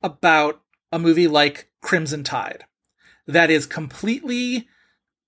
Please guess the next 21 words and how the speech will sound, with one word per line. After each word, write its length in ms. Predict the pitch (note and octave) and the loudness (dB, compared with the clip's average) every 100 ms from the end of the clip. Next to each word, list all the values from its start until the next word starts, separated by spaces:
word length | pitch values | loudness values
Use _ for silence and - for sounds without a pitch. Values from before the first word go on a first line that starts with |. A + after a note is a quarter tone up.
| _ _ | _ _
unashamed 880 | E3+ E3+ F3 F3+ E3+ - D#3+ D3+ D3 | 2 4 2 -2 -2 0 0 0 -4
of 100 | C#3 | -6
what 200 | C3+ B2+ | -4 -6
it 120 | B2+ C3+ | -6 -12
is 520 | - F#3 D#3 - - - | -14 -16 -16 -16 -10 -2
and 420 | D#3+ D3 C#3+ C#3 | 2 2 2 -2
is 240 | - C#3+ | -8 -6
willing 440 | C#3+ F#3 F#3+ G3 G3+ | 0 2 2 0 -2
to 220 | - E3 | -6 -6
just 460 | C#3 D#3+ F3 - C#3 | 0 2 2 -2 -6
be 340 | D#3 D3 C#3 - - - | -4 -4 -6 -12 -12 -4
a 100 | D3 | -4
popcorn 640 | - D4 D#4 - A3 F3 | 2 2 2 2 2 2
movie 500 | D3 C3+ C3 B2+ C3+ - | -2 -6 -6 -6 -8 -8
about 680 | D3+ - D3 C3+ C3 - - _ _ _ _ D#3+ | -6 2 4 4 0 -8 -12 _ _ _ _ 0
a, 260 | D3 C#3+ - _ - | 0 0 -4 _ -10
a 280 | D#3 C#3 C3 _ - | -4 -4 -6 _ -18
nuclear 460 | D#3 C#3+ D3+ C3+ | -16 -12 -10 -8
sub, 300 | A#2+ - - _ | -8 -10 -12 _
<laughs> 100 | _ | _
right? 460 | C3 C#3+ C3+ A#3+ | -2 0 -2 -6